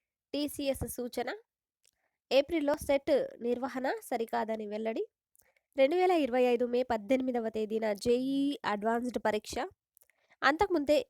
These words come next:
ఈ ఏపీ సెట్ నిర్వహిస్తే సమస్యలే, విద్యార్థుల్లో గందరగోళం ఏర్పడుతుందని వెల్లడి అంటూ, so, ఈ విధంగా అయితే రావడం అయితే జరిగిందనమాట.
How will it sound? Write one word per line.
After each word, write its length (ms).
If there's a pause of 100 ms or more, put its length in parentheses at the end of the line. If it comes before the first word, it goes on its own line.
(640)
ఈ 120 (220)
ఏపీ 320
సెట్ 400 (100)
నిర్వహిస్తే 640
సమస్యలే, 600 (520)
విద్యార్థుల్లో 640
గందరగోళం 720
ఏర్పడుతుందని 720 (120)
వెల్లడి 360
అంటూ, 160
so, 160
ఈ 140
విధంగా 300
అయితే 200 (100)
రావడం 340
అయితే 200
జరిగిందనమాట. 640